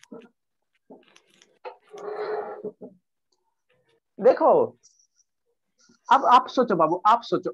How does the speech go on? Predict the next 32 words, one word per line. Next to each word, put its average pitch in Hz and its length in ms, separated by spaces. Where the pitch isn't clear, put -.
आप 196 140
सोचो, - 400
आप 156 80
सोचो, - 280
क्या 247 180
है 220 100
sir? 98 160
Sum 262 180
of 269 120
money 226 300
बाबू 208 200
seven, 233 420
seven 240 360
times 185 360
हो 131 60
रहा। 101 200
कितना 214 240
हो 247 120
रहा 247 100
है 240 60
sir? 262 200
Seven 208 360
times 160 340
हो 123 60
रहा 101 140
है, 98 60
मतलब 202 260
सात 226 280
गुना 233 180
हो 214 140
रहा 190 120
है। 214 60